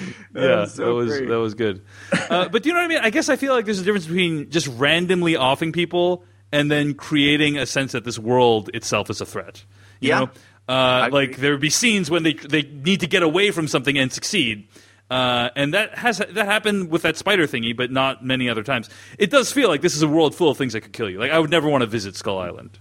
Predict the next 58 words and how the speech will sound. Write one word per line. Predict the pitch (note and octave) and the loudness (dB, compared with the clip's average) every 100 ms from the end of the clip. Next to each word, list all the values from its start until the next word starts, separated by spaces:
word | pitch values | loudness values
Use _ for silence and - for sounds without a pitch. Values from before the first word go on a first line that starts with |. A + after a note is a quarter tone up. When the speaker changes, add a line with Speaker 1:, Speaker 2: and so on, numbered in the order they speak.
| - | -8
Speaker 2:
you | G#2 | -2
know? | G#2 | 0
Speaker 1:
Right. | G2 D2+ C2 - - | 2 0 -4 -10 -4
Speaker 2:
Uh, | B2 B2 A#2+ | 0 2 0
but | B2 C#3 C3+ | -2 0 0
I | C#3+ | 0
wish | C#3 E3 - | 0 -2 -2
more | D3+ D3+ | -2 0
had | C#3+ | -2
been | B2+ A#2+ | -4 -2
done | B2+ | -4
to | A#2 | -4
create | - - C3 B2 | -12 -2 0 2
that | A#2 A2+ | 0 0
atmosphere. | A#2+ A2 G#2+ A2 G2+ G2 | -2 -2 -8 -8 -8 -6
Instead, | A#2 - D3 | -6 0 0
it | A#2+ | 0
didn't, | C#3 A#2 - - - | -4 -8 -18 -12 -2
it | |
didn't | D#3 D#3+ | 0 4
really | D3+ C#3 | 4 4
feel | C#3+ | 2
like | B2+ | 0
the | B2+ | 0
movie | A#2+ A#2 A2 | -4 -4 -4
was, | A2 A2 - - | -4 -6 -6 -2
like, | A3 | 0
I, | G3 G#3+ | 0 0
I | B3 | 0
wanted | C4+ D4+ A#3+ | 2 0 0
to | G#3+ | -2
feel | A3+ G#3+ D3+ C3+ - | 0 0 0 -2 -4
like | F3+ F3+ - - | -2 -2 -4 0
every | A#3 E3+ F3 G3+ | 2 2 0 0
single | - - G3 F3+ D#3 | 0 0 0 2 0
scene, | - E3+ A#2+ G#2 G2 G2 _ - | 0 -2 -2 -4 -10 -16 _ -8
these | D#3 | -4
people | F#3 D#3+ | -2 -2
could | - C#3+ | -2 -2
die | D3 B2 | 0 2
at | A2+ | 0
any | G#2 G#2 | -2 -6
second. | F#2+ F#2+ - - _ _ | -10 -12 -18 -20 _ _
And | C#3+ D3+ | -2 2
I | |
never | D3+ D#3+ D#3 D#3 C3+ | 2 2 4 2 0
really | A#2+ B2+ C#3+ C#3 A#2+ A2 | -4 -2 2 2 0 -2
felt | A2 G2 | -6 -8
that | F2+ - | -10 -16
way, | - - | -20 -10
Speaker 1:
I, | D#4+ - - | -6 -2 0
I, | |
Speaker 2:
you | G#3 | 2
know? | A#3 | 2
Speaker 1:
I | C4 | 0
think | G#4 F4+ - | -2 -8 -4
to, | E3 | -4
to, | - - C#3+ C3 A#2+ | -4 -2 2 2 2